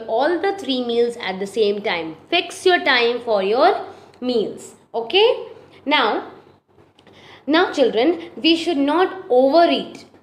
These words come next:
We should not overeat. How much your stomach needs the food, you must eat that much food only. Not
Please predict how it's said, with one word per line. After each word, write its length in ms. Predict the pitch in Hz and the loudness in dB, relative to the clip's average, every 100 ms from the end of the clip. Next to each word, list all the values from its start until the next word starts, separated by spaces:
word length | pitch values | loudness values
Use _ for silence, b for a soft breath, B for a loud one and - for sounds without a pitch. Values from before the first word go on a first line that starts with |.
| _ | _
We 100 | 214 | -12
should 240 | 208 - | -6 -4
not 380 | 208 247 330 - - | -2 0 -2 -4 -2
overeat. 640 | 220 220 277 277 - - - - | 0 2 4 2 0 -10 -20 -14
How 160 | 202 202 | -8 -4
much 260 | 254 320 | -2 0
your 100 | 381 | 0
stomach 540 | 381 - 233 214 254 226 | 0 0 -2 -2 -6 -4
needs 320 | 226 269 - | -6 -6 -8
the 200 | - 311 | -4 -4
food, 440 | 302 226 185 240 - B B | -2 -6 -6 -8 -14 B B
you 200 | 247 240 | -6 -4
must 260 | 220 339 - - | -2 -4 -4 -10
eat 260 | 285 294 202 | -6 -4 -2
that 300 | 190 180 220 | -4 -4 -4
much 160 | 254 247 | -4 -4
food 200 | 214 170 | -6 -4
only. 320 | 156 170 - | -8 -10 -10
Not 480 | 190 226 302 - | -4 -2 -2 -4